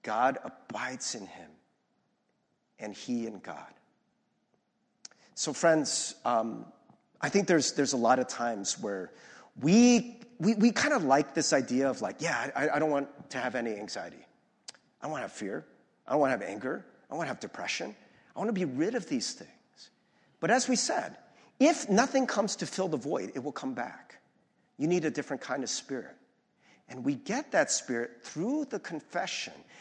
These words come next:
that Jesus is the Son of God. So the Spirit of Christ is telling us truly who Christ is. He's not just your friend.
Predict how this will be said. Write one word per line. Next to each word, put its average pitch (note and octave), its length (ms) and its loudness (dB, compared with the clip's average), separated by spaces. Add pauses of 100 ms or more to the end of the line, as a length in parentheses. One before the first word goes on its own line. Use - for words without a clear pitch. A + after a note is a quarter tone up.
(180)
that C#3+ 180 2
Jesus - 840 0 (280)
is - 640 2 (640)
the C3+ 80 -16
Son F3 240 -2
of D3+ 80 -6
God. E3 260 -6 (2250)
So F#3 300 4
the - 180 -2
Spirit G3 640 2 (240)
of - 120 -6
Christ - 760 -4 (100)
is - 240 -4
telling F#3 420 -6
us - 360 -6
truly F#3 760 -4 (380)
who D3+ 160 -6
Christ D#3+ 480 -4
is. - 480 -10 (960)
He's - 140 -6
not B3+ 120 0
just - 220 -8
your D3+ 80 -8
friend. - 320 -8